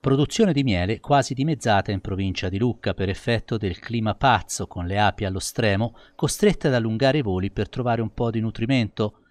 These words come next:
ma nonostante questo in ripresa rispetto al duemilaventuno, che aveva fatto registrare numeri disastrosi. È quanto emerge dal primo bilancio di Coldiretti sul miele made in Tuscany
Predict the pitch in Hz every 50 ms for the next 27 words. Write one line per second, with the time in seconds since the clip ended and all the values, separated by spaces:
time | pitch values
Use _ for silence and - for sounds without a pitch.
0 | _ _ - 110 98 98 95 - - - 117 - - 135 - 95 78 - - -
1 | - - - 165 170 165 151 - 110 104 104 98 123 120 117 - - - 131 117
2 | - - 120 110 113 120 113 120 117 113 110 113 110 104 - - 147 127 110 101
3 | 98 - - - - _ - - 98 92 95 90 92 - - 117 104 - - 95
4 | 87 87 117 135 - - - 92 80 80 82 95 - _ - 143 156 156 160 165
5 | 165 165 170 170 175 156 - 165 - - - 165 131 85 - - - - _ _
6 | _ _ _ _ _ - - - - - - - 147 - - 214 190 - 202 180
7 | 143 117 98 101 101 - 117 104 101 - - 131 135 123 113 113 110 110 113 113
8 | 107 - - 110 101 98 - - 131 127 120 117 107 104 101 92 - - - 101
9 | - - - 95 95 98 98 104 101 95 98 95 101 101 98 98 90 95 95 -
10 | - 139 123 - - - 104 95 92 90